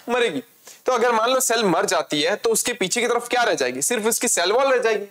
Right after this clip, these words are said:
और उसकी cell wall के ऊपर क्या है, silica। अब उसके ऊपर silica है तो वो indestructible है, यानी वो बहुत जल्दी क्या हो सकती है, decompose नहीं हो सकती है,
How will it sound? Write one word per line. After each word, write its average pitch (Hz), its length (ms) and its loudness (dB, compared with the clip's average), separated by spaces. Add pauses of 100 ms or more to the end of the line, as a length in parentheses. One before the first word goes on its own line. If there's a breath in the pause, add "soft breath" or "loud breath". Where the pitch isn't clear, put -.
और 175 100 0
उसकी 202 200 -4
cell 180 200 2
wall 214 160 2
के 220 80 0
ऊपर 214 200 0
क्या 226 140 0
है, 269 180 0 (200)
silica। 233 480 0 (300)
अब 160 120 0
उसके 170 200 0
ऊपर 233 180 0
silica 277 440 2
है 196 240 0 (140)
तो 240 80 2
वो 277 140 4
indestructible 214 720 2
है, 127 60 2
यानी 170 160 2
वो 233 180 4
बहुत 156 340 0
जल्दी 185 260 0
क्या 233 160 0
हो 214 100 2
सकती - 240 -4
है, 233 60 0
decompose 196 600 0
नहीं 240 240 2
हो 180 80 2
सकती - 300 -4
है, 123 120 -8